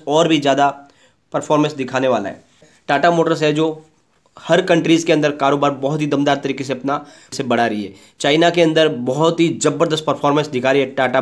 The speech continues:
का जेएलआर का बिजनेस। और इंडिया के अंदर रोज़ नए नई लॉन्चिंग हो रही है, बहुत ही शानदार। आज भी दो दमदार न्यूज़ है जिसको देखकर आपको पता चल जाएगा टाटा मोटर्स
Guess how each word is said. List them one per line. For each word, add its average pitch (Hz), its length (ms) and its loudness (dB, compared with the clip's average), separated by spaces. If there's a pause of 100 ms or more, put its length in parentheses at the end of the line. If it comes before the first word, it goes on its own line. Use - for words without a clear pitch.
(200)
का 139 140 2 (460)
जेएलआर 131 420 2
का 123 100 0
बिजनेस। 113 440 -6 (520)
और 135 240 -2
इंडिया 175 320 4
के 180 100 2
अंदर 165 280 4 (280)
रोज़ 170 440 4
नए 156 320 4
नई 165 160 6
लॉन्चिंग 147 440 2
हो 160 80 2
रही 170 160 4
है, 165 180 4
बहुत 151 380 0
ही 156 80 0
शानदार। 143 420 0
आज 156 280 2
भी 170 200 0
दो 147 200 2
दमदार 151 400 0
न्यूज़ 143 280 0
है 151 140 -2 (400)
जिसको 127 360 -4
देखकर 151 300 2
आपको 147 220 0
पता 147 240 -2
चल 147 140 -4
जाएगा 143 200 0
टाटा 135 300 0
मोटर्स 143 400 -4